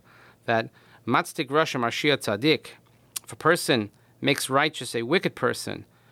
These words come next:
and makes wicked a righteous person, this is an abomination in both manners. V'zeu she'amar Chazal, the Gemara in Sota says,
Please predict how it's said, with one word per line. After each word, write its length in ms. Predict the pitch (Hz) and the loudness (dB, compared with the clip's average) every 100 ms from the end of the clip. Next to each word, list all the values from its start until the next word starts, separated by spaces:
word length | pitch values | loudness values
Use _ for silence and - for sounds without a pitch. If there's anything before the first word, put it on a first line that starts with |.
| _ _ _ | _ _ _
and 200 | 120 117 | -2 0
makes 240 | 120 - | -2 0
wicked 240 | 151 160 123 | 0 4 2
a 60 | |
righteous 340 | 123 202 - 120 | 4 2 0 -4
person, 420 | - 120 - 117 | 0 0 0 -2
this 200 | 139 139 | -4 -4
is 420 | - 117 113 - _ _ _ | -4 -4 -4 -8 _ _ _
an 80 | |
abomination 800 | 117 120 117 117 139 160 - 110 101 _ _ _ | -4 -2 0 2 4 4 2 -2 -6 _ _ _
in 140 | 123 107 | -8 -6
both 260 | 101 98 | -4 -4
manners. 440 | 135 135 113 - - | 0 0 0 -6 -10
V'zeu 300 | 120 135 165 | 2 4 6
she'amar 260 | 165 143 | 6 2
Chazal, 580 | 127 113 110 165 127 131 | 2 0 2 4 4 0
the 60 | 123 | -4
Gemara 240 | 120 123 | 2 2
in 40 | 117 | 2
Sota 340 | - 131 104 | 0 0 -2
says, 460 | - 175 139 127 | 0 4 4 2